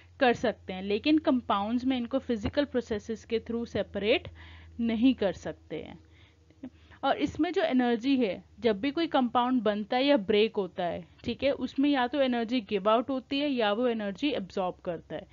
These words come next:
मिक्सचर में again वही पढ़ा था कि ना ही एनर्जी रिलीज करता है ना ही एनर्जी एब्जॉर्ब करता है। कंपाउंड्स में या तो वो एनर्जी रिली-, अ, अ, रिलीज करेगा या वो एनर्जी एब्जॉर्ब करेगा। ठीक है, और जो कंपाउंड्स की जो कम-, कॉम्पोजिशन है वो फिक्स्ड होती है, उसका एक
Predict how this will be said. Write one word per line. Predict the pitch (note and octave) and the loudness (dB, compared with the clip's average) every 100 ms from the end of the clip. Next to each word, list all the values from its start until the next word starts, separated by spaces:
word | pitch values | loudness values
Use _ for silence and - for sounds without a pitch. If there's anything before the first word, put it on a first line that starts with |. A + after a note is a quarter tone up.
| - - _ | -20 -20 _
मिक्सचर | A3 - - C#4+ | -6 -4 0 4
में | C#4 C#4+ | 4 2
again | B3 C4 C#4+ C4 | 0 2 2 4
वही | B3+ | 2
पढ़ा | C4 C4 B3+ | 2 2 2
था | C#4+ | 2
कि | C4+ C#4+ | 0 0
ना | A#3+ | 0
ही | A3 C4 | 0 -2
एनर्जी | B3+ B3 A3+ C4 | 0 -2 -2 -2
रिलीज | G#3+ G#3 A3+ | -2 -2 -4
करता | - C4+ C4 C4 | -2 -2 0 -2
है | B3+ | -2
ना | A#3 | -2
ही | G#3+ A3+ | -4 -4
एनर्जी | A3+ G#3+ G3+ C#4+ F4+ - - - | -4 -6 -4 -6 -6 -16 -20 -8
एब्जॉर्ब | G#3+ G3 A3 F#3+ - | -8 0 0 0 -4
करता | F#3 - | -6 -4
है। | F3+ | -6
कंपाउंड्स | G3+ A3 G#3+ A3 A#3 A#3+ | -4 -2 0 0 0 2
में | C#4+ D#4+ D4+ A#3 | 4 4 0 2
या | G#3 | 2
तो | G3+ C4 | 4 2
वो | C#4 | 2
एनर्जी | C4 C4 B3 C#4+ | 2 0 0 0
रिली-, | A#3+ G#3 G3+ | 0 -2 -4
अ, | G3+ | -4
अ, | G3 F#3 F#3 - _ _ _ | -2 -4 -6 -16 _ _ _
रिलीज | G3+ G3+ A3 A3 A#3 | -2 0 2 2 2
करेगा | - D4 C#4 C#4+ | 4 4 4 2
या | D#4+ B3 G3 | 2 2 0
वो | G#3 | 0
एनर्जी | A3 G#3 G3 C4+ F4 - - - - | -2 -4 -8 -4 -4 -4 -18 -20 -6
एब्जॉर्ब | G#3 F#3 G3+ F#3 | -6 0 0 0
करेगा। | - F3 E3 - - _ - _ - | -6 -6 -6 -10 -16 _ -20 _ -10
ठीक | C4+ | -2
है, | E4 | 2
और | E4+ | 2
जो | F#4 | 2
कंपाउंड्स | F4+ E4+ C4+ B3+ A#3 C#4 - | 2 4 4 4 4 2 2
की | F4 | -2
जो | E4 | -2
कम-, | - C#4+ A#3+ - | 2 2 0 -2
कॉम्पोजिशन | A3+ G#3 - B3+ C#4+ C#4 C#4 | -2 0 0 4 4 4 2
है | B3 | 2
वो | B3+ | 0
फिक्स्ड | D4+ - C4+ A3 G3 | -2 2 2 2 0
होती | G#3 F3+ F#3+ | -2 -2 -2
है, | |
उसका | G3+ G#3+ - | -2 -2 0
एक | C4+ | 0